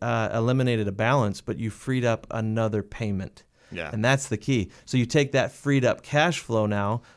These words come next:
Speaker 1: plus the goal achievement dollars that were already helping you do that melting early on, and you apply both of those on top of your minimum payment of the next debt. And you make your way up the food chain,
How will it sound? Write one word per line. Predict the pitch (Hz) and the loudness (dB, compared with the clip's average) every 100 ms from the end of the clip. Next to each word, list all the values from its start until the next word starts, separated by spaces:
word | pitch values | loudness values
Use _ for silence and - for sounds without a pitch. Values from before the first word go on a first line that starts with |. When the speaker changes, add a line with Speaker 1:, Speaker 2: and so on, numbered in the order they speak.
| _ | _
Speaker 1:
plus | - 143 151 147 | -2 2 2 0
the | - 139 123 113 _ - | 0 0 0 -4 _ 2
goal | 139 135 | 6 6
achievement | 123 - 147 147 131 | 4 2 2 2 2
dollars | 120 120 123 113 | 2 2 2 2
that | 120 113 | 2 4
were | 120 | 4
already | 123 127 131 117 | 4 4 4 2
helping | 131 135 123 | 0 2 0
you | 117 | 2
do | 117 143 | 4 4
that | 131 127 | 4 2
melting | 117 113 - 113 113 - | 2 2 0 -2 0 0
early | 117 113 | 0 2
on, | 104 101 104 110 - - | 0 0 -2 -4 -12 -8
and | - 131 | 2 4
you | 127 | 4
apply | 123 135 120 | 4 0 4
both | 120 175 | 4 4
of | 170 | 4
those | 131 123 127 123 - - _ | 2 4 2 0 -10 -20 _
on | 139 135 | 2 4
top | 151 135 131 | 4 4 4
of | 127 | 2
your | 123 | 4
minimum | 127 123 117 | 4 4 2
payment | 120 117 117 | 0 0 0
of | 110 107 | 0 0
the | 113 | 0
next | 113 - - | 0 -2 -4
debt. | 107 98 - - - | -2 -2 -4 -18 -6
And | - 127 | 2 6
you | 131 | 6
make | 127 139 139 | 6 2 2
your | 160 | 0
way | 135 127 127 123 - | 2 4 4 2 0
up | 131 - | -4 -4
the | 117 | -8
food | - 131 135 | 0 2 2
chain, | - 123 113 110 | 0 0 0 0